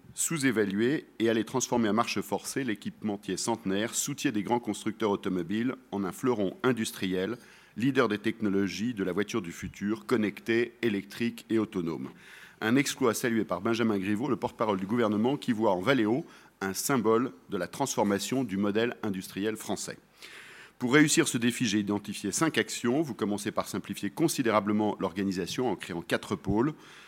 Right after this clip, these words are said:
dont chacun devrait d'ailleurs réaliser en activité dans trois ans l'équivalent de ce que Valeo réalisait seul à l'époque, prenant la responsabilité, l'autonomie, la décentralisation, vous qui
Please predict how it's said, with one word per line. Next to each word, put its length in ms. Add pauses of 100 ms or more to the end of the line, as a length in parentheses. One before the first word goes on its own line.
(200)
dont 120
chacun 340
devrait 240
d'ailleurs 240
réaliser 300
en 60
activité 400
dans 120
trois 260
ans 80
l'équivalent 440
de 100
ce 100
que 120
Valeo 280
réalisait 380
seul 260
à 40
l'époque, 480 (420)
prenant 240
la 100
responsabilité, 800
l'autonomie, 500
la 120
décentralisation, 840
vous 200
qui 280